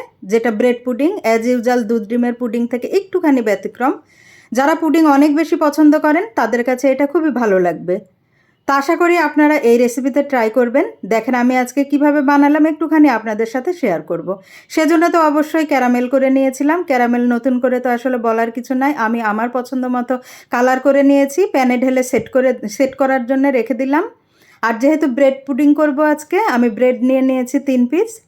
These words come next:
আহ, সাইডের, পিছের সাইডের অংশগুলো আমি কেটে নিব, না ফেললেও অবশ্য কোনো তেমন সমস্যা হয় না, but আমি ফেলে নিব। আর এখানে, উম,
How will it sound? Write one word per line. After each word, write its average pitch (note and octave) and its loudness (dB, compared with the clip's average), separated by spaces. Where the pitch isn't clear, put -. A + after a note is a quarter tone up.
আহ, G#3 2
সাইডের, B3+ 0
পিছের C4+ -2
সাইডের B3 0
অংশগুলো B3 0
আমি B3 0
কেটে A#3+ 0
নিব, A#3+ 0
না A#3 0
ফেললেও D4+ 2
অবশ্য C4 0
কোনো C4 -4
তেমন B3 -2
সমস্যা A3+ -6
হয় C4+ -2
না, D#4 0
but C#4+ -2
আমি C4 0
ফেলে G#3+ -2
নিব। E3+ -6
আর G#3+ 2
এখানে, C4 0
উম, G3 -4